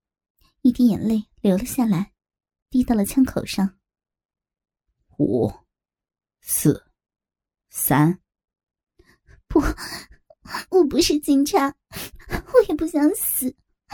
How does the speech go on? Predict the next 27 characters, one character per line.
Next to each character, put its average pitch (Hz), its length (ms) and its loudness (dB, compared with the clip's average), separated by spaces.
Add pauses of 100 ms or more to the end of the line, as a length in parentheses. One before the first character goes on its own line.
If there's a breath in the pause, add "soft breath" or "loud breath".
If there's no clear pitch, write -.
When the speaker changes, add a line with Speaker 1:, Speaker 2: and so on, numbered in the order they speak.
(360 loud breath)
Speaker 1:
我 571 100 0
表 381 240 6
哥 311 180 0
在 294 200 2
哪 262 180 4
儿 - 200 -8
啊？” - 280 -4 (1900)
文 233 120 6
杰 240 160 -2
的 233 80 -6
声 247 300 4
音 247 220 4 (340)
开 - 140 0
始 240 160 -2
微 226 180 2
微 247 160 2
的 202 180 -2 (140)
带 247 120 -2
着 220 140 -4
哭 - 140 0
腔， 247 360 0 (1300)
自 - 160 0
己 202 200 -6
都 240 140 -4
不 - 80 -12
清 254 240 2
楚 - 240 -8